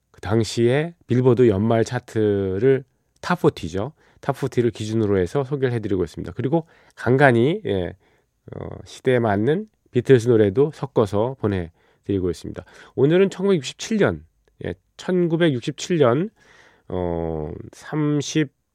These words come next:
위 곡부터 시작하겠습니다. 천구백육십칠 년도 연말 차트에서 삼십삼 위를 차지한 곡은요,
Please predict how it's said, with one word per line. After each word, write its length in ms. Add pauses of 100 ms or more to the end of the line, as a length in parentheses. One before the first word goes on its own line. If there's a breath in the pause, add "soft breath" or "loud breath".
(800)
위 100
곡부터 600
시작하겠습니다. 640 (720 soft breath)
천구백육십칠 920
년도 600 (240)
연말 340
차트에서 420
삼십삼 640
위를 120
차지한 500
곡은요, 480